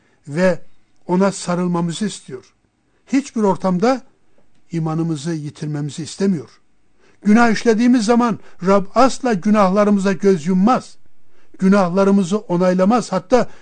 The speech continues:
günahlarımızın getireceği sonuçları bile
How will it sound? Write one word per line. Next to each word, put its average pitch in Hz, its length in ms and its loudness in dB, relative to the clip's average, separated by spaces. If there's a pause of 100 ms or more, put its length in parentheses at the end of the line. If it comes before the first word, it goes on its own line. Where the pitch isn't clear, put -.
(140)
günahlarımızın 202 880 4
getireceği 202 720 0 (160)
sonuçları 196 880 0
bile 196 400 2